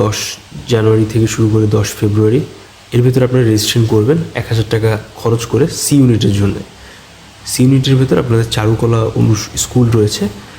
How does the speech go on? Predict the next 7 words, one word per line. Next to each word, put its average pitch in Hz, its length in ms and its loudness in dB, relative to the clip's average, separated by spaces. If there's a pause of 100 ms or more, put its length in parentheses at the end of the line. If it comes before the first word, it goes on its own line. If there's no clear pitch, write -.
(480)
সিক্সটি - 320 -2
সিটসের 113 340 -2
পেছনে 110 280 0
আপনারা 104 240 -2
ফাইট 107 180 -2 (100)
করবেন। 107 240 2 (680)
যখন 139 200 -2